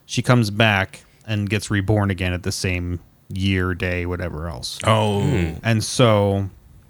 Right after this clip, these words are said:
Speaker 1: she has been through ten lives of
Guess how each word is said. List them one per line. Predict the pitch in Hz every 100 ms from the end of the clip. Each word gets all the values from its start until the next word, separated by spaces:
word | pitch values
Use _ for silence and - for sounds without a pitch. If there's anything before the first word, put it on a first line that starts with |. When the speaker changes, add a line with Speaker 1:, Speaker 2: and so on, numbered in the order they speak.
| - -
Speaker 1:
she | - - 123
has | 120
been | 107 113 110
through | 110 107 101
ten | - 135 131
lives | 135 117 95 92 92 101 - - _ - _
of | - 104 92